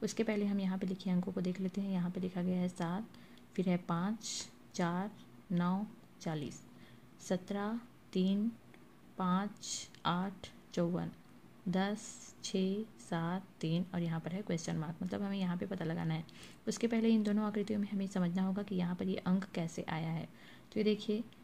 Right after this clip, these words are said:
सात और पाँच को जोड़ेंगे तो बारह आएगा, उसी प्रकार से नौ और चार को जोड़ेंगे तो नौ चार तेरह आएगा, तो इन सबको जोड़ेंगे तब भी चालीस नहीं आएगा। तो यहाँ पर अवश्य कहीं ना कहीं पर गुणा हुआ है, तो हमें एक काम करते हैं, यहाँ से इसका गुणा कर देते हैं।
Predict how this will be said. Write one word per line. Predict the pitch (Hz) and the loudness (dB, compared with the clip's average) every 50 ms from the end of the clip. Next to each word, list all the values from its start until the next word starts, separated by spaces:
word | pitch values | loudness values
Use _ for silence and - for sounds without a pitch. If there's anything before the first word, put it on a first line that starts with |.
| - - - | -20 -18 -10
सात | - - 185 180 185 190 190 196 | 0 2 2 4 4 2 2 0
और | 196 196 190 | 0 0 0
पाँच | - 185 180 180 180 | 0 0 0 0 0
को | - 185 | 0 0
जोड़ेंगे | 180 180 180 180 180 175 175 175 | 2 4 4 4 6 4 4 2
तो | - 175 165 | 2 0 0
बारह | 170 165 160 170 180 180 | 0 0 0 0 0 0
आएगा, | 180 185 185 180 180 190 180 - - - | 0 0 0 0 -2 -2 -4 -8 -6 -6
उसी | 190 180 - 196 | -4 -4 -2 -2
प्रकार | - 190 190 185 190 | -2 -2 0 0 -2
से | 185 - 190 | 0 2 4
नौ | 180 180 180 185 185 233 - - - - - - - - - | 4 6 6 4 4 2 -2 -8 -16 -20 -20 -20 -14 -8 -4
और | 190 190 190 | -4 -4 -2
चार | - - 180 175 | -2 -2 -2 -2
को | 175 - - | -2 -2 -2
जोड़ेंगे | 180 185 185 185 185 180 190 196 | 0 2 2 4 4 4 4 2
तो | 185 - 233 285 - - - - - - - - - - - - - - - | 0 -2 -2 -4 -4 -10 -16 -20 -20 -20 -20 -20 -20 -20 -20 -20 -10 -4 0
नौ | 190 185 185 180 | 2 2 2 2
चार | 180 190 196 226 - - - - - | 0 -2 -4 -4 -6 -8 -14 -2 0
तेरह | 165 156 151 151 | 2 2 2 2
आएगा, | 143 151 156 - - - - - - - | 0 0 -2 -4 -6 -8 -10 -14 -8 -4
तो | - | -2
इन | 196 202 | -2 0
सबको | 196 214 208 - 226 | 0 -2 0 0 2
जोड़ेंगे | 196 202 202 208 202 208 208 | 2 2 2 2 0 0 0
तब | 214 208 | -2 -2
भी | 190 220 | -2 -2
चालीस | 214 - 214 202 208 208 - | -2 0 0 0 -2 0 0
नहीं | 208 202 202 | -2 -2 0
आएगा। | 202 196 190 208 226 - - - - - - - - - | -2 -2 -2 -4 -4 -6 -10 -16 -20 -20 -20 -20 -12 -4
तो | - 240 | 2 4
यहाँ | 226 233 233 | 6 6 6
पर | 233 254 294 | 4 0 0
अवश्य | 247 202 214 214 - 226 | 0 0 0 0 -2 -4
कहीं | 226 - 196 190 190 208 | -2 2 2 4 4 4
ना | 208 196 | 2 2
कहीं | 196 190 185 180 | 2 2 2 2
पर | 180 202 185 180 | 2 0 -2 0
गुणा | - 180 175 156 | 2 2 4 4
हुआ | 165 160 156 143 | 4 2 0 -2
है, | 156 - - - - - | -4 -6 -10 -14 -6 -2
तो | 190 | 0
हमें | 185 190 190 | 2 2 2
एक | - - - | 0 -4 -4
काम | - 160 165 175 | 0 0 2 2
करते | 175 180 175 - 196 | 0 0 0 0 0
हैं, | 214 | 2
यहाँ | 208 190 170 175 180 | 2 0 0 0 -2
से | 180 - - - | -2 -4 -4 -4
इसका | 185 - - - 202 | -6 -2 -2 0 2
गुणा | 180 180 175 | 4 2 2
कर | 170 - 160 165 | 2 0 -2 -4
देते | 170 165 - - 175 | -4 -6 -4 -2 -2
हैं। | 165 170 | -2 -2